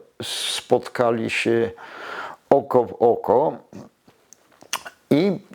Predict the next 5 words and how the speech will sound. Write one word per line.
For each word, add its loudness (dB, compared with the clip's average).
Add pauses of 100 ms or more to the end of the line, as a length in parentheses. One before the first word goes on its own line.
(140)
prezydent 0
Trump 2 (1400)
był, 4 (220)
powiedzmy 2
sobie, 2